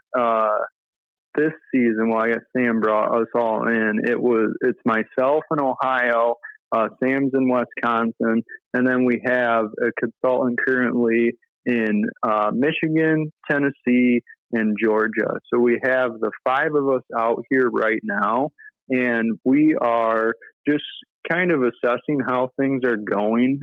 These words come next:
and seeing exactly how each of us individually are looking to go, uh, with our own, like, separate region and what that looks like. Uh, myself personally, uh, like I mentioned to you when we were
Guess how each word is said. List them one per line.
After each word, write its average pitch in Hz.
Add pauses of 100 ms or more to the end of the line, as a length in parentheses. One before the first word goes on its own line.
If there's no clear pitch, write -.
and 113 (140)
seeing 123 (300)
exactly 123
how 123
each 120
of 120
us 110 (100)
individually 113 (360)
are 101 (100)
looking 135
to 110
go, 110 (220)
uh, 107
with 123
our 113
own, 113
like, 107 (200)
separate 107 (460)
region 131 (280)
and 113
what 117
that 107
looks 110
like. 127 (240)
Uh, 110
myself 113 (120)
personally, 135 (360)
uh, 110
like 113
I 113
mentioned 120
to 120
you 117
when 110
we 110
were 107